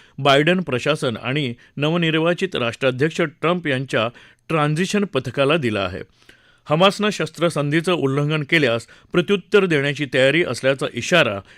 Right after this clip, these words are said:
इस्रायली लष्करानं दिला आहे. बांगलादेशच्या चिट्टगांग इथल्या सत्र न्यायालयानं या महिन्याच्या दोन तारखेला इस्कॉनचे माजी पुजारी चिन्मय कृष्ण दास यांची याचिका फेटाळल्यानंतर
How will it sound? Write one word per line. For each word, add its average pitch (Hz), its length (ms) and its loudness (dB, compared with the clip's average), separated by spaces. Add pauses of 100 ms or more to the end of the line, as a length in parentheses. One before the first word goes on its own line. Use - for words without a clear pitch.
इस्रायली 180 520 2
लष्करानं 135 720 -2
दिला 117 260 -2
आहे. 95 220 -6 (2750)
बांगलादेशच्या 160 640 4
चिट्टगांग 139 500 2
इथल्या 135 280 2
सत्र 143 360 -2
न्यायालयानं 127 500 2
या 123 180 2
महिन्याच्या 123 500 -2
दोन 139 340 -2
तारखेला 135 480 0 (300)
इस्कॉनचे 170 480 0
माजी 156 280 2
पुजारी 156 440 0
चिन्मय 131 360 -2
कृष्ण 123 440 -8
दास 113 380 2 (260)
यांची 143 280 -2
याचिका 139 420 0
फेटाळल्यानंतर 123 880 0